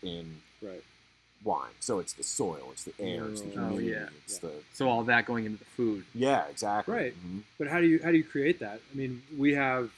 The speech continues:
Speaker 2: so much of a fast food market, and we have so much that's, like, blanketed across America,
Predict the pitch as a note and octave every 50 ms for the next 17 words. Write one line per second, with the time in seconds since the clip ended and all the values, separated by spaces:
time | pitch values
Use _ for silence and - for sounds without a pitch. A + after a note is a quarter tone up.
0 | - - - - - - - - - - - E3+ F3+ F3+ F3+ E3+ D#3+ C#3+ C#3+ C#3
1 | B2+ - - B2 A2+ A2 A2+ A2 - C3 B2 A#2+ A2+ G#2+ - - A#2+ A#2 A2 G#2
2 | A2 A2 A2 G#2+ - - G#2 G#2 A2 A2+ A2 G#2+ - - - - - F#3+ A3 G#3+
3 | F#3+ F3 C#3+ C3 B2+ A#2 - A#2+ G#2+ - G#2+ G#2 - - A2+ A2 A#2 C3 D3 C#3+
4 | - - A#2+ A2+ A2+ - - A2+ G#2+ G2+ - - A2 A#2 C3 C3 B2 - - G2+